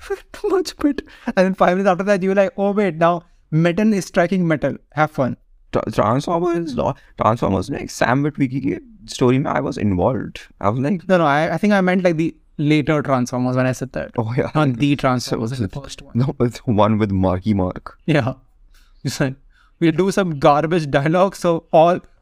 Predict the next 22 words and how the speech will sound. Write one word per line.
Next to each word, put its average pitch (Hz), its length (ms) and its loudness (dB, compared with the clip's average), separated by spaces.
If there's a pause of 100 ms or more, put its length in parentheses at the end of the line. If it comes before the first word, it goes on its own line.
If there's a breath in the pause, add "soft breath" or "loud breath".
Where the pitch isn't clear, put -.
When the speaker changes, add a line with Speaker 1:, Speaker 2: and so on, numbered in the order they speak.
(120)
Speaker 1:
all 170 220 6
we're 208 80 0
doing 185 260 0
this 190 120 -2
is 180 120 -4
because 165 280 0
we 170 100 0
want 170 160 -2
to 170 60 0
jump 151 360 2
into 160 220 0
another 147 200 2
action 147 280 2
scene 151 240 2
two 147 120 0
minutes 135 200 -2
from 131 160 -2
now. 117 100 0
Speaker 2:
Yeah, - 120 0
yeah. - 60 -6
Speaker 1:
Please 151 200 0
bear 127 240 2